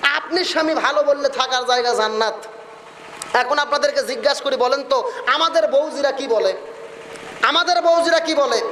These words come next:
বলে, "খালি তুমি, খালি তুমি আমাকে দেখতে পারো না।"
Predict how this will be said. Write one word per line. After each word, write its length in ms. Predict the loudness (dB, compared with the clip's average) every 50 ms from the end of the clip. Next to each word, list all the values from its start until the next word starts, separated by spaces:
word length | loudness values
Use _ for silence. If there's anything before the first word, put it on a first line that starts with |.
| -6 -8 -10 -10 -12 -12 -12 -10 -2 2
বলে, 220 | 2 4 4 4 2
"খালি 340 | 2 2 2 4 2 2 0 0
তুমি, 560 | 2 2 4 4 4 2 2 2 2 0 0 0 0
খালি 200 | 0 0 0 0 -2 -2
তুমি 220 | 0 2 2 4 4
আমাকে 280 | 4 2 2 0 2
দেখতে 340 | 2 2 2 2 2 0 0
পারো 220 | 2 2 2 2 2
না।" 200 | 0 0 0